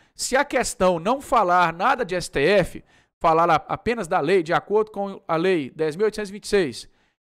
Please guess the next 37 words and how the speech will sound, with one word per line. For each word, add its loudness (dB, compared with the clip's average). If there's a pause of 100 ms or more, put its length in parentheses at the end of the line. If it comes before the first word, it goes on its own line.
(260)
beleza? 0
Você -10
vai -4
colocar -2
a -2
quantidade -6
que -18
tá 0
lá. 2 (300)
Apesar -2
que -6
é 0
uma -2
questão -6
que -8
ainda -8
caberá -2
recurso -6
no -12
meu -2
ponto -12
de -14
vista. -10 (380)
Agora, -2
se -2
a 4
banca -4
mencionar, -2 (360)
é, -4
letra 4
A, -2
tantos -10
mil -8
habitantes, -8
letra -6
C, 0 (580)
é, -4